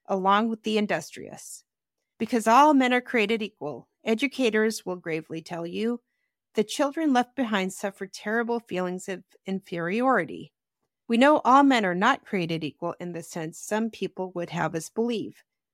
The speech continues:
Some people are smarter than others. Some people have more opportunity because they're born with it. Some men make more money than others. Some ladies make better cakes than others. Some people are born gifted beyond the normal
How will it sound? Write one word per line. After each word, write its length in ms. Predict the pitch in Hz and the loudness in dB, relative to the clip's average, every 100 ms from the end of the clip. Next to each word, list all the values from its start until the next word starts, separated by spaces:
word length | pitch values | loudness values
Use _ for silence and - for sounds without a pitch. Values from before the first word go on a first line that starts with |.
| _ _ | _ _
Some 340 | - 285 320 320 | -4 4 6 4
people 320 | 220 208 208 | 2 -4 -2
are 160 | 185 | -2
smarter 420 | 208 - 170 165 180 | -4 -4 -4 -4 -6
than 180 | 170 | -8
others. 500 | 156 117 - - - _ _ _ _ | -10 -12 -16 -18 -20 _ _ _ _
Some 320 | - 208 220 | -2 2 2
people 340 | 226 220 - 214 | 2 -4 -4 -2
have 240 | 214 214 | 0 0
more 260 | 190 180 - | -2 -4 -4
opportunity 800 | - 190 - 302 277 185 143 - | -6 -8 -8 -4 -2 -4 -6 -10
because 340 | 160 - 185 | -12 -10 -10
they're 140 | - 196 | -8 -8
born 400 | - 247 247 190 | 0 4 4 2
with 180 | 175 | -4
it. 140 | - - _ _ _ _ _ | -14 -20 _ _ _ _ _
Some 360 | - - 294 311 | -6 4 6 6
men 280 | 285 262 233 | 6 4 4
make 260 | 220 202 | 2 0
more 220 | 202 208 220 | -2 0 0
money 260 | 190 185 | -2 -4
than 180 | 190 170 | -4 -6
others. 520 | 160 147 135 - - _ _ _ _ | -8 -10 -14 -16 -20 _ _ _ _
Some 340 | - 208 190 185 | -6 -2 0 0
ladies 420 | 226 262 190 - | 0 0 -2 -4
make 260 | 185 - | -6 -6
better 200 | - 175 | -6 -6
cakes 380 | 180 - 339 - | -6 -8 -10 -10
than 160 | - 170 | -12 -10
others. 460 | 156 151 156 - - _ _ _ | -10 -12 -16 -18 -20 _ _ _
Some 320 | - 349 349 | 0 2 4
people 320 | - 294 285 | 2 -2 2
are 80 | 254 | 2
born 320 | 196 214 214 | 2 0 0
gifted 480 | 196 247 247 175 170 | 2 -2 0 -8 -6
beyond 480 | 190 185 202 214 208 | -4 -2 0 -2 -2
the 100 | 196 | -2
normal 520 | 180 180 202 214 220 | -2 -2 -2 -2 -4